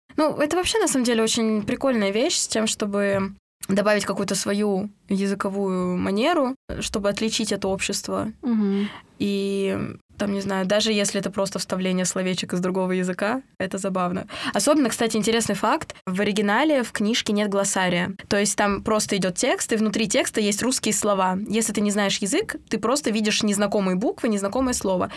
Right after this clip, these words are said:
Speaker 1: И ты начинаешь их понимать просто в рамках контекста чуть позже. И Бёрджес очень был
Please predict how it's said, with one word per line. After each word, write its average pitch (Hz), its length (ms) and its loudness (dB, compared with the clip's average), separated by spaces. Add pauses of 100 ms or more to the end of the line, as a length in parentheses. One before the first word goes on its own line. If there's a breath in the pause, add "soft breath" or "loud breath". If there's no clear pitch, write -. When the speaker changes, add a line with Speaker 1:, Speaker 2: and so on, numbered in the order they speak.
Speaker 1:
И 214 460 2 (360)
ты 240 100 2
начинаешь 226 480 2
их 208 120 -4
понимать 226 440 0
просто 233 340 0
в 196 80 -2
рамках 202 320 0
контекста 220 540 -2
чуть - 220 -4
позже. 247 520 0 (320 loud breath)
И 208 80 0
Бёрджес 220 500 0
очень 208 320 2
был 185 180 -2